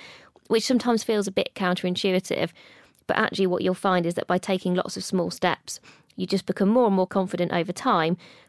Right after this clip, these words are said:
But it's really easy, like any habit that you're trying to develop, to let that thing slip. So make sure you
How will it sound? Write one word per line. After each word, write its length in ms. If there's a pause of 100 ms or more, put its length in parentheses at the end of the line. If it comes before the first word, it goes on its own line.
But 120
it's 100
really 380
easy, 400
like 340
any 220
habit 640
that 120
you're 140
trying 260
to 80
develop, 380
to 80
let 180
that 160
thing 180
slip. 380 (720)
So 180
make 220
sure 120
you 320